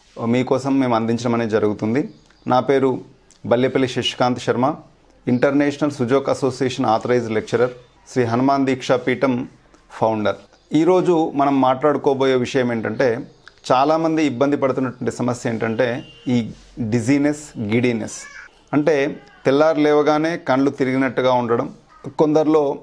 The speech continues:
కొన్ని కొన్ని సందర్భాల్లో కళ్ళు తిరిగినట్టుగా అనిపించడం, కొంచెం సేపు కూర్చున్న తర్వాత మళ్ళీ రిలాక్స్ అయిన తర్వాత మళ్ళీ పనిలోకి వెళ్ళిపోవడం. ఈ మధ్యలో ఇట్లాంటి సమస్యలు మనం గమనిస్తూ ఉన్నాం.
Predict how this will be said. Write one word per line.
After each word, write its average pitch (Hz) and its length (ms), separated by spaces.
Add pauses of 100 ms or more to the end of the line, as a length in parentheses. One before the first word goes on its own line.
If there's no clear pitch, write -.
(180)
కొన్ని 156 200
కొన్ని 151 200
సందర్భాల్లో 151 640
కళ్ళు 143 280
తిరిగినట్టుగా 143 580
అనిపించడం, 139 600 (220)
కొంచెం 123 260
సేపు 135 280
కూర్చున్న 147 300
తర్వాత 139 320
మళ్ళీ 139 360
రిలాక్స్ 131 400
అయిన 131 120
తర్వాత 131 200
మళ్ళీ 135 280
పనిలోకి 120 460
వెళ్ళిపోవడం. 113 380 (200)
ఈ 151 60
మధ్యలో 156 580
ఇట్లాంటి 151 440
సమస్యలు 139 420
మనం 151 240
గమనిస్తూ 127 460
ఉన్నాం. 110 260